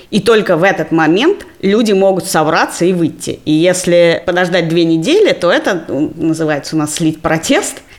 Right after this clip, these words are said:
Это как бы такая волна, которая не может осмысляться с точки зрения других аргументов.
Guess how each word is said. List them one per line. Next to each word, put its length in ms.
Это 180
как 180
бы 80
такая 340
волна, 460
которая 460
не 200
может 420
осмысляться 720
с 40
точки 280
зрения 580
других 480
аргументов. 720